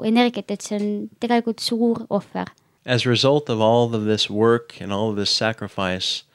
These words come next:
Speaker 2: are you finding yourself falling in love with the people who are attending these events?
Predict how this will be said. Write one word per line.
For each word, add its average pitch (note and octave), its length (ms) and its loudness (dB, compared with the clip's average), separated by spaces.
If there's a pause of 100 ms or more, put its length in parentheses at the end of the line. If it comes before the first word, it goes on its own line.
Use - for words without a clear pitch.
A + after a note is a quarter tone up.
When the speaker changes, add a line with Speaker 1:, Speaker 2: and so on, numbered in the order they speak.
(500)
Speaker 2:
are G2+ 120 -2
you B2 140 2
finding A2+ 420 -2
yourself G2 460 -4
falling G2 420 -4
in F#2 100 -6
love F#2 240 -4
with F#2+ 120 -10
the F#2 60 -12
people E2+ 460 -8 (600)
who G2+ 100 -6
are F#2 80 -4
attending F#2 400 -8
these F2 200 -12
events? E2+ 520 -10